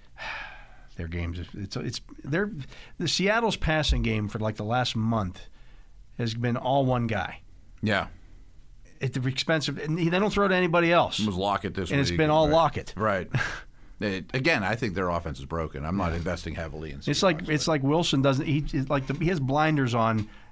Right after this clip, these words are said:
Speaker 1: and, and a radar. Where's Lockett? Boom. That's
Speaker 2: Yeah.
Speaker 1: where it's at.
Speaker 2: And it's funny, like, I, I'm sure most of our listeners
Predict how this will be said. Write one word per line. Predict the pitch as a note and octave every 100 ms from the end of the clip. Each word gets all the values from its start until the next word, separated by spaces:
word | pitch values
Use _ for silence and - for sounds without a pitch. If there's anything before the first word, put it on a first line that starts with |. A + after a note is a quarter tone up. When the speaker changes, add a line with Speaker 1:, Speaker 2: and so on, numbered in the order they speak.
| -
Speaker 1:
and, | B2 B2 -
and | B2+ A#2
a |
radar. | A2 C#3 C#3+ B2 G#2+ G2+ - -
Where's | A#2+ C3
Lockett? | B2 F2 - -
Boom. | C#3 C3 - B2+
That's | B2+
Speaker 2:
Yeah. | A2+
Speaker 1:
where | C#3
it's | C3
at. | B2+ F2+ - - - - - - D#3+
Speaker 2:
And | E3
it's | D#3
funny, | - F#3+ C#3 A#2
like, | A2+ A#2 - - - - - - - - - - - -
I, | -
I'm | G3
sure | F3 D#3+
most | C#3+ C3+
of | B2+
our | G#2+ F#2+
listeners | D#2+ A#2 - G#2+ F2+